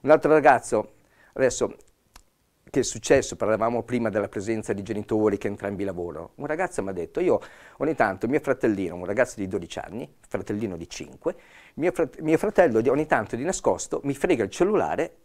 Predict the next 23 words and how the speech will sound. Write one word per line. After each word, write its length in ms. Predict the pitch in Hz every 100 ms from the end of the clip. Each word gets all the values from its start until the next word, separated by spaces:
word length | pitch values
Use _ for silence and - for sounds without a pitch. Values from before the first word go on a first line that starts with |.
| -
perché 220 | 110 -
vuole 200 | 104 98
giocarci, 540 | 95 104 135 143 143 95
vuole 160 | 95
interagire 460 | 87 92 98 101 92
con 100 | 92
questo 240 | 87 -
cellulare, 480 | - 87 80 76 -
e 60 | 254
io 100 | -
cerco 300 | 143 - 135
poi 180 | 110
di 80 | 98
riprendermelo, 680 | 76 - 147 92 85 73 82 - _
ma 100 | 220
lui 100 | 262
non 120 | 151
vuole 320 | 113 156 104
ridarmelo, 560 | 101 98 95 82 78 78
reagisce 420 | - 123 170 180 170
anche 220 | 196 -
con 160 | 117
violenza, 520 | 98 104 143 76 -